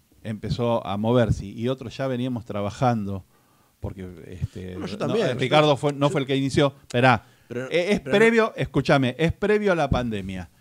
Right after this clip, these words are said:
Speaker 2: Pero
Speaker 1: Entonces,
Speaker 2: sí, pero
Speaker 1: el, el, no, eh, la pandemia a lo mejor puede ser, será un análisis de los historiadores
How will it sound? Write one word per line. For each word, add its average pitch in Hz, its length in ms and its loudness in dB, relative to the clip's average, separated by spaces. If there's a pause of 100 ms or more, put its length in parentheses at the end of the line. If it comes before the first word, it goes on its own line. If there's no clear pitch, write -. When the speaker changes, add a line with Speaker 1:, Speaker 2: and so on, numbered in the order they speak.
(280)
Speaker 2:
Pero 131 80 -2
Speaker 1:
Entonces, 147 380 0
Speaker 2:
sí, - 120 -10
pero 147 220 -6
Speaker 1:
el, 156 80 -10
el, 160 100 -6
no, 190 220 0
eh, 156 80 0
la 147 160 4
pandemia 160 680 2
a 127 40 4
lo 135 100 0
mejor 180 540 -2 (380)
puede 156 280 -2
ser, 190 340 0
será 143 500 -2
un 127 140 -4
análisis 131 400 -2
de 123 80 0
los 120 160 -6
historiadores 147 540 0